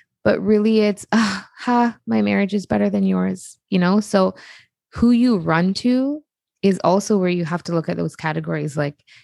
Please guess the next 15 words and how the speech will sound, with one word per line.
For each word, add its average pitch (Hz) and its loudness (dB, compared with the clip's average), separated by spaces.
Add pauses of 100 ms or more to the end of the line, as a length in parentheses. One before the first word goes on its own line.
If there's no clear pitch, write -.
(100)
because 185 2
those 180 2
people 214 0
can 185 0
actually 175 -2 (540)
be 190 2
in 180 2
disguise 170 0
of 156 -2
being 170 0
there 156 2
for 170 -4
you, 160 2
but 147 -2
really 165 0